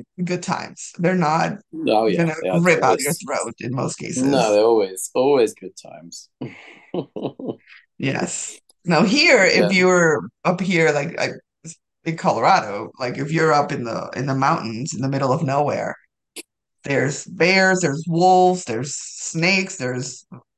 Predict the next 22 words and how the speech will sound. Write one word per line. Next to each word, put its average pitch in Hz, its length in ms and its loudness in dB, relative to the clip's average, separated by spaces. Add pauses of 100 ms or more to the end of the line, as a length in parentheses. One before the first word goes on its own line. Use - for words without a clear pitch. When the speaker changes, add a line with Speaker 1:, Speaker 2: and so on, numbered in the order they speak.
(400)
Speaker 1:
I 127 120 6
Speaker 2:
Oh, - 20 4
Speaker 1:
mean, 110 240 2
there's 143 220 -2
Speaker 2:
my. - 80 -10
Speaker 1:
elk, 180 300 4 (140)
there's, 135 800 -6 (840)
um, 147 520 -4
Speaker 2:
Would - 80 -18 (100)
you 180 100 2
Speaker 1:
moose, 185 360 2
Speaker 2:
do 175 60 0
Speaker 1:
there's 175 120 2
all 208 120 2
Speaker 2:
that? - 80 -10
Speaker 1:
kinds 220 240 2
of 165 120 0
things 147 200 -2
that 110 120 -2
can 143 120 -6
kill 85 200 -4
you. 143 220 -6